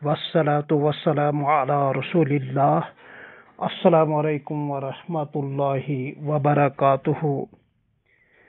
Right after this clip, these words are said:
वो एक रोशन तारा था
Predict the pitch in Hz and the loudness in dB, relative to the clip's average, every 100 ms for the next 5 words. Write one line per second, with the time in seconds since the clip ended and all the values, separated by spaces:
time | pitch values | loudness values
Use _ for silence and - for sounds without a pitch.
0 | - - - 170 175 196 - 185 180 - | -18 -18 -10 4 6 6 6 8 8 6
1 | 170 170 - 180 170 160 - 160 160 160 | 4 6 6 4 2 0 2 6 6 8
2 | 156 156 127 151 143 139 - | 4 2 -4 0 0 0 -2